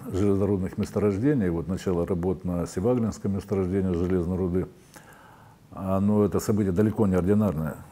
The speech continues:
для нашей республики. Фактически рождается целая новая подотрасль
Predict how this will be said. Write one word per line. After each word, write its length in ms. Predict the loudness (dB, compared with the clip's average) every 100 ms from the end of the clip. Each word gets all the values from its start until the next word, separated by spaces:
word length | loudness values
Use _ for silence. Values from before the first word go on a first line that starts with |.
| -8
для 200 | -4 -2
нашей 300 | -2 -2 -4
республики. 600 | -4 -4 -4 -4 -8 -8
Фактически 680 | -6 0 0 0 -2 2 2 0 -2
рождается 680 | 0 0 2 2 2 0 -4
целая 500 | 0 0 2 0 -2
новая 340 | -2 0 2 0
подотрасль 800 | 0 2 2 2 0 -6 -8